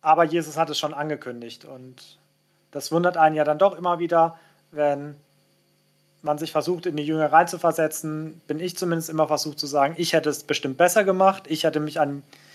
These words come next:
Jesus Worte erinnert und hätte sofort geglaubt, ja, natürlich ist er auferstanden. Wenn ich so in mein Glaubensleben schaue,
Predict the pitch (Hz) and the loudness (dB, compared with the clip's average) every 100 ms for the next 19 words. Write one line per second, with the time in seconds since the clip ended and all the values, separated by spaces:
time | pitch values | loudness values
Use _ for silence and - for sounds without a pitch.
0 | _ - 165 160 - 151 151 135 131 151 | _ -2 0 0 2 4 8 6 4 -2
1 | 190 208 202 - - _ _ - 151 147 | 2 2 0 -14 -20 _ _ 0 2 2
2 | 139 151 147 131 - 170 175 160 - 156 | 0 -2 -2 -8 4 4 4 -2 6 6
3 | 156 156 151 156 147 139 170 190 175 175 | 6 6 8 8 4 0 -2 -4 -4 -6
4 | 165 165 160 - 151 151 156 156 - _ | -6 -6 -6 0 0 0 -12 -12 -16 _
5 | _ _ _ _ _ _ _ _ _ - | _ _ _ _ _ _ _ _ _ -12
6 | 143 139 147 147 196 165 165 165 165 160 | -10 -6 4 4 6 4 4 2 -6 -6
7 | 156 151 147 156 | -4 0 0 0